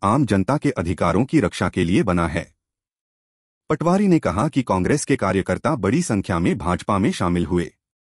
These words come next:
उनके नेता यह माहौल मनाने में लगे हैं ताकि जनता में कांग्रेस के खिलाफ माहौल बने।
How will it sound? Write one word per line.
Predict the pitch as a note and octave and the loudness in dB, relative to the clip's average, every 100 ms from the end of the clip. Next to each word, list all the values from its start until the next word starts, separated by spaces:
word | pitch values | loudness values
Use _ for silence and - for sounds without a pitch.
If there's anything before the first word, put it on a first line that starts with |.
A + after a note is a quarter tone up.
| _ _ _ _ - | _ _ _ _ 2
उनके | F3+ A3+ | 4 6
नेता | G#3 G#2+ A#2+ C#3 | 4 4 4 2
यह | A#2 D#3 | 2 4
माहौल | G2+ F2+ G2 D#3 | 2 2 2 2
मनाने | G#2+ F2+ F2+ G2 | 2 2 2 2
में | F3 | 2
लगे | F#2 F#2 | 2 0
हैं | D#2+ E2+ - _ _ _ _ _ _ _ _ _ _ _ _ - | -2 -4 -8 _ _ _ _ _ _ _ _ _ _ _ _ -2
ताकि | E3 F#3+ E3+ | 0 0 2
जनता | G#2+ G2+ G#2+ | 2 2 2
में | A#2 D#3 | 2 2
कांग्रेस | G#2 F#2 A2 D#3+ | 0 0 0 0
के | D3 | -2
खिलाफ | - F2 F2 - | -2 -2 -2 -2
माहौल | F#2+ F2+ G2 G#2 | -2 0 0 0
बने। | F#2 F2+ | 0 -2